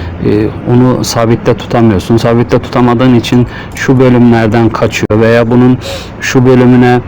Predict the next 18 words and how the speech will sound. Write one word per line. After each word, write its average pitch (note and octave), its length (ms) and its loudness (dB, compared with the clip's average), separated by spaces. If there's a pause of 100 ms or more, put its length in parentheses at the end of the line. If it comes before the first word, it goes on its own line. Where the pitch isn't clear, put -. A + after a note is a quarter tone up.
(320)
e, A2 120 0
iğneyi B2+ 560 2
tam B2 300 0 (360)
denk A#2+ 200 0
getiremiyorsunuz. G#2+ 880 0 (840)
Ama C3 240 0
kesinlikle C#3 680 2
çözüm B2 420 2
bu A2+ 60 4
arkadaşlar. G2+ 640 0 (1700)
Bunu A#2+ 240 2
bir A#2 140 0 (580)
yine A#2 300 2 (220)
her A#2 180 0
zamanki A2+ 460 2
gibi A2 240 2
bana A#2 240 2
ait A2 180 0